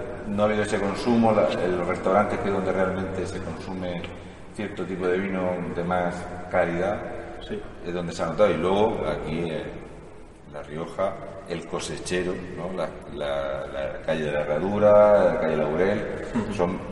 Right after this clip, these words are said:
Speaker 1: miles y miles de litros de vino, como pueda ser en la calle Gascona de la Sidra.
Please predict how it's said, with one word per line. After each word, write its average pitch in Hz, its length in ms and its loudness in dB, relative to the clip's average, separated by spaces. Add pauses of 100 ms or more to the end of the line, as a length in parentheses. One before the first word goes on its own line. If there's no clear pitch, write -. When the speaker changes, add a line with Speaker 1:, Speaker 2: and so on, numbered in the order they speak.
(600)
Speaker 1:
miles 98 460 0
y 80 40 -2
miles 95 320 -2
de 78 100 -2
litros 85 340 -2
de 78 160 -2
vino, 104 260 2
como 82 200 -2
pueda 78 220 0
ser 80 160 -2
en 78 120 -4
la 73 200 -2
calle 76 200 -2
Gascona 78 340 -2
de 73 80 -2
la 67 80 -6
Sidra. 90 300 -4